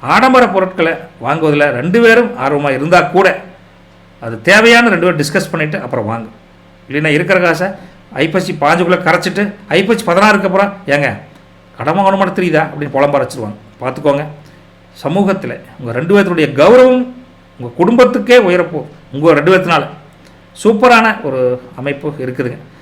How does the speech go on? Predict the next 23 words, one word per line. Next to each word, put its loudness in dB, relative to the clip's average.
ஆன்மீகத்துல 2
ரெண்டு 2
பேத்துக்கு -2
அதிக 0
நாட்டம் -2
இருக்கு. -8
கோயிலுக்கு -2
போறது, -8
குலதெய்வத்துக்கு 0
போறது, -6
ஒரு 0
வேண்டுதல் 2
நிறைவேற்ற 2
போறது, -2
இப்படியெல்லாம் -4
ஏற்பட்டு -4
விரதங்கள், 0
பூஜைகள் 2
கண்டிப்பா -2
ரெண்டு -2
பேரும் -2
கலந்து 0
பண்ணுவீங்க. -8